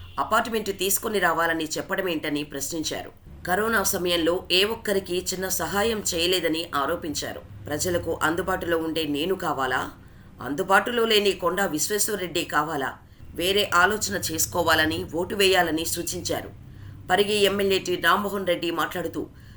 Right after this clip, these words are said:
"కాంగ్రెస్ పార్టీకి కార్యకర్తలే బలమని, ఇంటికి సిమెంట్ లేకుండా ఎలా కట్టలేమో పార్టీకి కూడా కార్యకర్తలు లేనిది పార్టీ పటిష్టంగా ఉండదని" వ్యాఖ్యానించారు.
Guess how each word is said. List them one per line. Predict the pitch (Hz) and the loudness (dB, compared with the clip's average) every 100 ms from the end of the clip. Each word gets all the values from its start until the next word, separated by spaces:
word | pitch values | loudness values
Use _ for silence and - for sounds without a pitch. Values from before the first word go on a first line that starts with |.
| - 175 | -4 4
"కాంగ్రెస్ | 208 254 240 196 | 4 4 0 0
పార్టీకి | 180 185 170 180 151 | 0 0 -2 -2 0
కార్యకర్తలే | 170 185 220 208 - 170 165 | 2 2 0 -2 -2 -2 0
బలమని, | 151 165 180 156 147 - - - - | 0 -2 0 -2 -4 -10 -20 -18 -8
ఇంటికి | 156 - 185 | -6 -4 -2
సిమెంట్ | - 180 202 208 | -2 0 -2 0
లేకుండా | 196 180 175 170 165 | 0 0 -2 2 4
ఎలా | 156 160 | 4 2
కట్టలేమో | - 214 208 175 165 185 - - - - - | 0 -2 0 0 0 -4 -8 -14 -20 -20 -2
పార్టీకి | 135 180 240 226 | 0 2 -2 -4
కూడా | 214 190 175 | 0 4 6
కార్యకర్తలు | 165 147 175 208 247 - 240 | 4 2 2 2 -2 0 0
లేనిది | 202 190 185 165 - - - - - | 4 4 2 -2 -6 -12 -20 -18 -2
పార్టీ | 156 180 190 | 0 0 -2
పటిష్టంగా | 185 170 196 - 202 185 | -4 -4 -2 -2 2 4
ఉండదని" | 160 151 170 165 151 | 2 0 -2 0 0
వ్యాఖ్యానించారు. | 127 135 - 175 135 98 - 82 - - | 0 -4 -4 -4 -4 -4 -6 -8 -12 -20